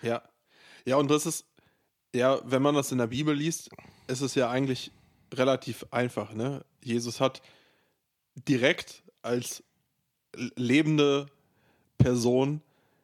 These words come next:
hat er direkt zu Menschen gesagt, „Komm, folge mir nach.“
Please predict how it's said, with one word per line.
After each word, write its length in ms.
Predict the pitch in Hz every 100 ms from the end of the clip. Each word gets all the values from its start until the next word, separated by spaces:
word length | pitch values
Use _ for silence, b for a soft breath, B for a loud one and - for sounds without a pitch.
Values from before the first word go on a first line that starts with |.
| _ _ _
hat 180 | - 123
er 120 | 131 -
direkt 420 | - 127 127 147 -
zu 120 | 131
Menschen 360 | 127 139 -
gesagt, 480 | 120 117 123 - - - _ _ _ _ -
„Komm, 260 | - 131 127
folge 360 | - 127 120 113
mir 160 | 107
nach.“ 380 | 104 104 110 -